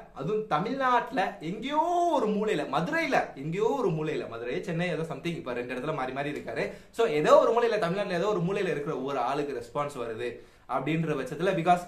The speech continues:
even வந்து Elon மஸ்க்கு இவர் YouTube channel வச்சிருக்காரு அப்படின்றதெல்லாம் தெரியுமா தெரியாதுன்னா நமக்கு தெரியாது.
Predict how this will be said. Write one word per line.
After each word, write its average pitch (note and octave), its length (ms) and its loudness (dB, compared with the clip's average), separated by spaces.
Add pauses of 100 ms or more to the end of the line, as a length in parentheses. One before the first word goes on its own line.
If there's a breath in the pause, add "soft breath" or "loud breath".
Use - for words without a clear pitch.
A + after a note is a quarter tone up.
even A#3 320 0
வந்து F#3+ 240 0
Elon E3+ 300 0
மஸ்க்கு D3+ 240 -4
இவர் C#3+ 220 -4
YouTube D#3 340 -4
channel B2+ 320 -6
வச்சிருக்காரு C3 320 -6
அப்படின்றதெல்லாம் B2 500 -6
தெரியுமா A#2+ 300 -8
தெரியாதுன்னா A2+ 380 -8
நமக்கு B2 240 -10
தெரியாது. A2+ 360 -8